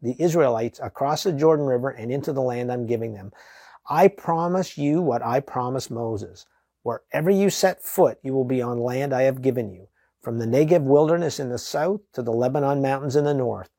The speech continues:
from the Euphrates River in the east to the Mediterranean Sea in the west, including all the land of the Hittites. No one will be able to stand against you as long as you live. For I will be with you as I was with Moses.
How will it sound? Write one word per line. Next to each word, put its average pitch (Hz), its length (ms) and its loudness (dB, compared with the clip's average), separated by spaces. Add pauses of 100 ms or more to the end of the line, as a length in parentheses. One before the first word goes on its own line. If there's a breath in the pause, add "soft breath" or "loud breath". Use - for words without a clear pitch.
(300)
from 123 160 -8
the 120 80 -4
Euphrates 131 560 0
River 151 340 4
in 139 140 -2
the 139 240 -4
east 196 440 -6
to 123 100 -6
the 120 80 -2
Mediterranean 135 640 -2
Sea 143 240 -6
in 143 80 0
the 131 80 0
west, 110 420 -6
including 123 560 -6
all 139 220 2
the 156 100 2
land 131 280 0
of 127 40 0
the 123 80 0
Hittites. 110 520 -8 (460 soft breath)
No 147 260 4
one 185 280 4
will 170 80 4
be 131 160 -2
able 139 240 0
to 120 140 -6
stand 151 360 -4
against 147 420 -2
you 156 360 -2
as 113 140 -4
long 131 260 2
as 113 160 2
you 131 160 2
live. 117 400 0 (540 soft breath)
For 117 220 -6
I 135 160 0
will 190 140 8
be 147 160 4
with 147 320 -2
you 165 300 -2
as 120 160 -4
I 123 180 0
was 139 340 2
with 156 200 -4
Moses. 127 560 -2